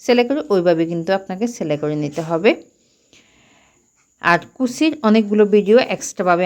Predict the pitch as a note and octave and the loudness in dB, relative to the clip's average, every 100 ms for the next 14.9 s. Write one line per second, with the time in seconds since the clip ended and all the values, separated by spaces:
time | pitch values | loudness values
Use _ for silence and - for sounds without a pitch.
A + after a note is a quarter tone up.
0 | E3+ D#3+ D#3+ D#3+ D#3 F3 E3 E3 E3 D#3+ | 0 -2 -2 -4 -4 -4 -2 2 2 4
1 | D#3+ - A3 D#4+ - _ _ _ _ _ | 2 0 -4 -4 -8 _ _ _ _ _
2 | _ _ - _ _ _ _ _ _ - | _ _ -20 _ _ _ _ _ _ -6
3 | D#3 D#3 D3+ D#3+ F#3+ G#3+ C4 B3 G3+ D#3 | 2 4 4 2 0 -2 -4 -2 -2 0
4 | C#3+ B2 E2 D#2 - - - _ _ _ | 0 -2 -4 -8 -12 -18 -20 _ _ _
5 | _ _ - - D4 D#4 D4+ E4 D#4+ B3 | _ _ -8 0 2 4 2 2 2 0
6 | B3 B3+ C#4+ D4+ D4+ C#4+ C#4+ C#4 A#3 G#3 | 0 -2 -6 -8 -6 -6 -2 0 0 2
7 | G#3+ G#3+ G#3 G3 B3 C4+ F#3+ F3+ F3+ G#3 | 0 0 -2 2 0 0 0 2 2 0
8 | G3 G3 F#3+ F#3 F3 F3+ F3+ - E3 D#3+ | 0 -2 -2 -2 -2 -2 -4 -8 -6 -4
9 | D#3+ - G3+ G3+ G3+ G3+ - G3 F#3 F3+ | -4 -4 -4 0 0 -2 -6 -4 -2 -4
10 | F3 G3 F#3+ E3+ F3+ F3 E3 G3+ C#4+ G#3 | -4 -4 0 0 -2 -4 -4 -2 0 -2
11 | D3+ D3+ D3 D3+ D3 C#3+ - _ _ _ | -4 -4 -2 0 -2 -4 -14 _ _ _
12 | _ _ _ _ _ _ _ _ _ _ | _ _ _ _ _ _ _ _ _ _
13 | G#3 A3+ A3 A3 G#3+ G#3+ G3+ G3 F#3+ C4 | 4 6 6 4 2 2 4 2 2 0
14 | C#4 G3+ E3+ F3 - F3 - - | 0 -4 -4 -6 -8 -8 -8 -10